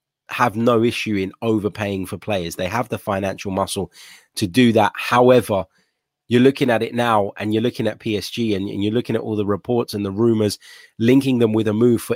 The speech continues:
Inter's Achraf Hakimi, who I think would be a more appealing prospect for somebody like Paris Saint-Germain.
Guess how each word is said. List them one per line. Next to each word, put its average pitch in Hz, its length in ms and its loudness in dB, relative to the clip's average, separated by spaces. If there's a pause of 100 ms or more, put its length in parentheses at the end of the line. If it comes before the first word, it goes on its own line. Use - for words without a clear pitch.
Inter's 117 460 -2
Achraf 120 420 -2
Hakimi, 101 640 0 (320)
who 113 140 2
I 110 80 4
think 117 220 -2
would 110 160 -2
be 110 160 2
a 104 40 4
more 117 380 4 (100)
appealing 123 520 0
prospect - 420 -8
for 104 80 -8
somebody 95 460 -6
like 90 360 -8
Paris 98 300 -6
Saint-Germain. 90 540 -4